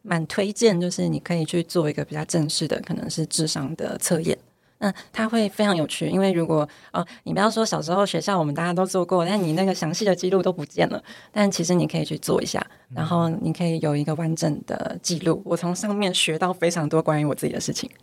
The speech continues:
Speaker 1: 对，这是非常非常有意思的事情。你就会知道，哦，原来就是这些能力都是不一样的，你就会更清楚知道说，哦，我，我擅长，我应该是擅长这件事情，不擅长这件事情，那我可以怎么去弥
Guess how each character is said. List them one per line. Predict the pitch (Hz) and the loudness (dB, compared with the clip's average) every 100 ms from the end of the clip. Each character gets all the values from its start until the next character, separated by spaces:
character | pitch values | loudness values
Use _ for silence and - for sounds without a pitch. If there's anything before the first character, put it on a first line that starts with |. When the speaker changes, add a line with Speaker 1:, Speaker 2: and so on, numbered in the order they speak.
| _ _ _ _ _ | _ _ _ _ _
Speaker 1:
对， | - 151 | -12 -4
这 | 196 | 0
是 | 214 247 | 2 2
非 | 190 | 2
常 | 180 | 2
非 | 165 | 2
常 | 170 | 2
有 | 143 | 2
意 | 151 | -2
思 | 151 | -4
的 | 156 | -6
事 | - | -6
情。 | - - | -6 -4
你 | |
就 | 170 | 0
会 | 233 | 0
知 | 254 226 | 0 0
道， | 220 | 0
哦， | 233 | 0
原 | 196 214 | 2 2
来 | 202 | 0
就 | 202 | 0
是 | 214 214 | 0 0
这 | - 202 | 0 -2
些 | 208 | 0
能 | 180 156 | 0 0
力 | |
都 | 156 156 | 0 -2
是 | - | -4
不 | - | -6
一 | - | -6
样 | - - | -6 -6
的， | |
你 | 190 | -4
就 | 180 | 0
会 | 202 | 0
更 | 196 226 190 | 0 0 0
清 | 196 190 | 0 -2
楚 | - | -2
知 | - | -6
道 | 165 160 | -2 0
说， | 160 - - - | 0 -2 -6 -8
哦， | 170 165 - - | -4 -4 -8 -6
我， | - 160 | -2 0
我 | - | 0
擅 | 160 190 | 2 2
长， | 175 151 147 | 0 -2 -2
我 | 165 | 0
应 | 175 | 2
该 | 185 185 | 2 2
是 | 190 | 2
擅 | 190 160 | 0 -2
长 | 165 | -2
这 | 165 | -8
件 | 151 | -10
事 | |
情， | 156 147 | -14 -20
不 | 151 | -14
擅 | - | -10
长 | 151 - | -6 -2
这 | - | 0
件 | - | 0
事 | - | -4
情， | - - - - | -8 -14 -20 -4
那 | 175 156 - - | 0 0 -2 -8
我 | 160 151 143 | -2 0 0
可 | - 175 | 0 0
以 | 165 | 0
怎 | 147 | 0
么 | - | -2
去 | - | -4
弥 | - | -6